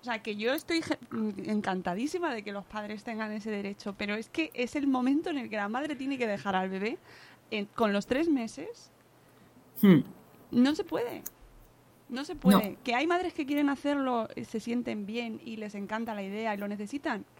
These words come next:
Speaker 1: pueden hacerlo perfectamente.
Speaker 2: Sí, y, y luego hay otra cosa, y es que, eh, dentro del, la, de la crianza y de la maternidad,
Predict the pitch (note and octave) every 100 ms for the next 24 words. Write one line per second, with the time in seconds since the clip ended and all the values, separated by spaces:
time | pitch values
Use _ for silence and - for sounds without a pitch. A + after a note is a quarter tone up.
0 | - - A3 D4+ F#4+ G3 A#3 F4+ G#4 -
1 | G3+ - G#3 G#3 G3+ G3 F#3 - - -
2 | - - - - - - - - A3+ F#3+
3 | - - - C#4 - A3+ G#3+ A#3+ C4+ C4
4 | B3 A3 A#3 G#3 F#3+ F#3 - C3+ - -
5 | - - G#3+ E3+ D#3+ G#3 B3+ C#4 B3+ A#3
6 | G#3+ G#3 - F#3+ F3+ F3 F#3 F3 E3 E3
7 | D#3+ D#3+ D#3 G3 G#3+ E3+ E3+ D#3 D3+ D3
8 | C#3+ C#3 D3+ D#3+ D3+